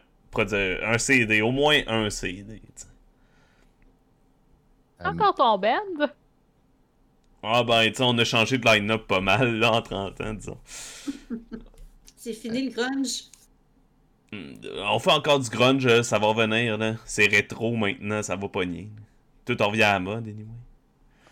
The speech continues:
Speaker 2: Je peux pas croire que ce qu'on aimait quand on était jeune est rendu rétro. On est des
Speaker 3: <laughs>
Speaker 2: épaves.
Speaker 3: Des
Speaker 2: Ah.
Speaker 3: adultes.
Speaker 4: On passe à
Speaker 2: Ah.
Speaker 4: notre retraite, fait que c'est normal.
Speaker 2: Hmm.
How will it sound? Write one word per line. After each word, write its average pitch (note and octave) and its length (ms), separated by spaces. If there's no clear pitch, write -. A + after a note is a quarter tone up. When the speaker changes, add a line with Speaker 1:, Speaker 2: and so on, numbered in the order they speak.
Speaker 2:
Je - 40
peux G2 80
pas - 140
croire F2+ 440
que D#2+ 120
ce - 80
qu'on F2+ 200
aimait E2+ 280
quand D2 200
on F#2 120
était - 200
jeune F#2+ 280
est E2+ 60
rendu E2+ 340
rétro. - 440
On D4+ 140
est F2 140
des F2+ 260
Speaker 3:
<laughs> - 0
Speaker 2:
épaves. - 600
Speaker 3:
Des G3+ 320
Speaker 2:
Ah. A3+ 80
Speaker 3:
adultes. G#3+ 540
Speaker 4:
On G#3 60
passe C4 240
à - 40
Speaker 2:
Ah. A#3+ 80
Speaker 4:
notre A3+ 240
retraite, A3+ 500
fait G#3 140
que F#3 560
c'est F3+ 220
normal. F#3+ 460
Speaker 2:
Hmm. E2+ 120